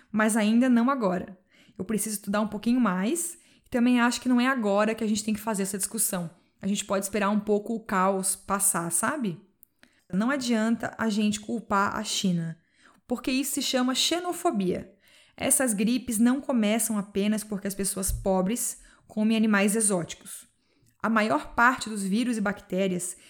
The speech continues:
que passaram de animais pra humanos surgiu da criação de animais. E isso não foi coisa que a China inventou, né? Só no Brasil, a gente vendeu pro exterior treze milhões de toneladas de frango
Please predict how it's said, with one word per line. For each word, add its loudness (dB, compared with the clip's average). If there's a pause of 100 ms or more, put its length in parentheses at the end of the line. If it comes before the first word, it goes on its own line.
(140)
que -20
passaram 2
de 2
animais 2
pra 0
humanos 2
surgiu -2
da 0
criação 0
de 0
animais. -2 (560)
E 0
isso 2
não -2
foi -2
coisa 0
que -6
a -4
China 2
inventou, 0
né? -4 (520)
Só 4
no -2
Brasil, 0 (360)
a 0
gente 0
vendeu 4
pro -6
exterior 0
treze 0
milhões 2
de -10
toneladas 0
de -2
frango -2